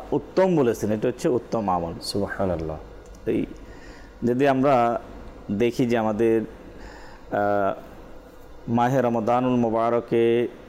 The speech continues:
Speaker 1: সেটা নামাজ হোক,
Speaker 2: হুম।
Speaker 1: কোরআনুল করিমের তেলাওয়াত হোক, আহ,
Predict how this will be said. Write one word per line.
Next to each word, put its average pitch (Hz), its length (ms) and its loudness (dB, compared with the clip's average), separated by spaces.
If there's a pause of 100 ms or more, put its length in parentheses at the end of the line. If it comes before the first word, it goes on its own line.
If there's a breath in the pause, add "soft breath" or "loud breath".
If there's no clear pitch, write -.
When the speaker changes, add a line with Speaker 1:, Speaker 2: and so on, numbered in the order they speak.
(240)
Speaker 1:
সেটা 117 260 -2
নামাজ 110 420 2
হোক, 117 160 2 (320)
Speaker 2:
হুম। - 80 4
Speaker 1:
কোরআনুল 117 260 2
করিমের 117 400 0
তেলাওয়াত 110 440 2
হোক, 113 140 0 (960 loud breath)
আহ, - 1040 0